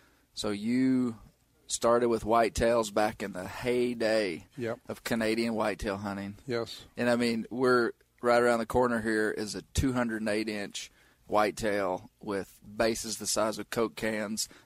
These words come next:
Speaker 1: a drop tine,
Speaker 2: Yep.
Speaker 1: mass for days. I mean, the kind of deer that,
Speaker 2: Yep.
Speaker 1: I mean, made Canada what it is.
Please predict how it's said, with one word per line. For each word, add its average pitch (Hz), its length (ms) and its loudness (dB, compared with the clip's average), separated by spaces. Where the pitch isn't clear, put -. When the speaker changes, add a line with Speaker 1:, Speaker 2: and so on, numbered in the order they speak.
Speaker 1:
a 80 80 -10
drop 113 420 2
tine, 107 560 2
Speaker 2:
Yep. 123 160 -14
Speaker 1:
mass 113 580 0
for 110 180 -4
days. 110 760 0
I - 40 -6
mean, 123 140 0
the 117 80 -2
kind 139 260 4
of 117 60 -6
deer 123 280 6
that, 104 160 -2
Speaker 2:
Yep. 127 200 0
Speaker 1:
I 131 60 -2
mean, 117 300 0
made 120 460 4
Canada 117 480 0
what 107 200 2
it 104 120 2
is. 113 460 4